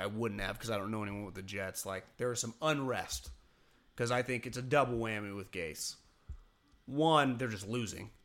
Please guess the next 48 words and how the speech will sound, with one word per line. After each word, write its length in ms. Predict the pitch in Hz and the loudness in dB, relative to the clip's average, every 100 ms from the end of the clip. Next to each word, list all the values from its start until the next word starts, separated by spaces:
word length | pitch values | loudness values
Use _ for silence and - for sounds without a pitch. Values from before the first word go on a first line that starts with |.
| - - - - | -20 -20 -12 -6
And 140 | 131 | 0
two, 140 | 175 160 | 6 6
his 120 | - | 6
personality 1000 | 151 131 123 131 123 117 107 104 101 - 120 | 0 0 0 2 2 2 0 -4 -6 -8 -4
is, 220 | 120 113 | -4 -2
like, 260 | 110 101 - - - - _ _ _ - - - - | -2 -2 -6 -20 -20 -20 _ _ _ -20 -20 -20 0
is 160 | 160 143 | 2 4
legitimately, 880 | 147 117 127 175 180 202 190 202 190 | 2 2 6 6 8 4 2 4 4
I 60 | |
think, 280 | 160 175 - | 6 2 2
the 420 | 135 135 127 120 | 0 2 4 2
stigma 480 | 113 - 160 156 156 | -2 2 2 6 4
that 120 | 135 | 4
Kyle 300 | 127 131 123 | 4 6 6
has. 640 | 90 107 120 131 160 - - - - | 4 4 6 6 4 2 -2 -18 2
I 100 | 247 | 8
think 160 | 247 170 | 8 8
Kyle, 320 | 147 135 127 | 8 8 6
if 160 | 127 127 | 2 0
you're 80 | 135 | 0
behind 360 | 123 127 120 | 0 0 0
the 60 | 113 | 0
scenes, 480 | - 107 107 101 - - | 0 0 -2 -6 -12 -14
you, 80 | 113 | -6
people 300 | 131 110 104 | -4 -2 -4
would 80 | 117 | -2
probably, 260 | 113 - | -2 4
"Yeah, 140 | 285 220 | 4 4
he 80 | |
can 120 | 202 190 | 0 -4
be 100 | 185 | -4
prickly." 380 | 107 - 110 - - - - - - | -4 -4 -8 -10 -20 -20 -20 -4 4
I 80 | 240 | 6
think 160 | 180 | 8
Gase 220 | 165 160 | 8 8
just 180 | 131 92 | 4 -4
lives 300 | 95 143 139 | 2 2 6
that 180 | 156 151 | 4 4
life. 320 | 151 175 - - 123 | 4 2 0 -10 -8
Like, 120 | 123 | 0
that's 200 | 135 - | 0 0
just 140 | 101 | -8
him. 300 | 113 117 156 127 | -4 -2 -2 -4
He's 140 | 107 | -6
just 220 | 117 113 | -6 -6
a 120 | 95 87 - | -6 -8 -6
different 320 | 131 117 107 | -6 -6 -6
cat, 400 | 127 123 117 117 | -2 2 2 0